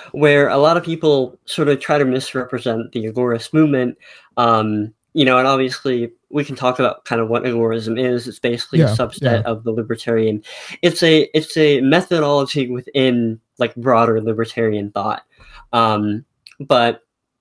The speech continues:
Speaker 1: a lot of the criticism of it is, well, well, you're saying that, like, we have to, or we ought to not ever get involved in politics, or we ought not to ever sece-, or,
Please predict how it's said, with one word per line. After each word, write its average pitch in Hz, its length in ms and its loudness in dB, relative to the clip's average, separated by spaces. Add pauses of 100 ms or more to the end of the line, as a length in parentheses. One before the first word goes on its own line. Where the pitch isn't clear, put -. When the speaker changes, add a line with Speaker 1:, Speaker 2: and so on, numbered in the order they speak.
(140)
Speaker 1:
a 147 60 4
lot 170 160 6
of 165 80 2
the 147 120 2
criticism 147 580 -2
of 123 160 0
it 120 100 -2
is, 117 180 -4
well, 127 300 -2 (140)
well, 165 100 4
you're 160 160 4
saying 170 500 2
that, 135 280 0
like, 120 340 -2 (240)
we 151 220 2
have 143 400 -2
to, 139 300 0
or 123 120 -4
we 131 240 -4
ought 135 320 0
to 120 480 0 (400)
not 131 300 2
ever 131 240 2
get 123 220 -2
involved 123 440 0
in 107 140 -6
politics, 123 760 -4
or 127 60 -2
we 127 240 -2
ought 135 240 2
not 123 240 -2
to - 140 -12
ever 120 240 0
sece-, - 420 -14 (120)
or, 117 280 -2